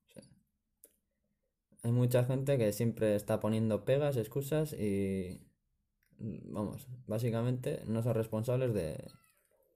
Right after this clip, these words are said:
de su estado. O sea, siempre, siempre echan balones fuera. Y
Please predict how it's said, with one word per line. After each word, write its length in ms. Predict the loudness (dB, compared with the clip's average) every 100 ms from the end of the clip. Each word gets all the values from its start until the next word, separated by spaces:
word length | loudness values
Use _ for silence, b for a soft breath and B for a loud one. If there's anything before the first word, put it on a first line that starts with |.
| _ _ _ _ _ _ _ _ _ -20 _ _ -6
de 140 | -4
su 120 | -2 -4
estado. 400 | -2 0 0 -4
O 40 |
sea, 140 | -6 -4
siempre, 560 | -4 0 2 2 -2 -12 _ _ _ _ _ _ _ _ _ -10
siempre 300 | -6 2 4
echan 400 | 4 0 0 -2
balones 340 | -2 -2 -4
fuera. 240 | -8 -10 -12 -20 _ _ _ _ _ _ _ _ _ _ _ _ _ _ _ _ _ _ _ _ _ _ _ _ _ _ _ _ _ _ _ _ _ _
Y 680 | -4 0 2 2 2 0